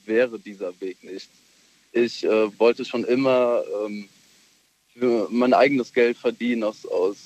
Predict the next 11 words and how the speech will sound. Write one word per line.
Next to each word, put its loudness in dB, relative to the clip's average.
nicht 2
für 4
jemanden 2
arbeiten, 0
sondern -6
wirklich, -4
äh, 0
mir -6
was -2
Eigenes -4
aufbauen. 4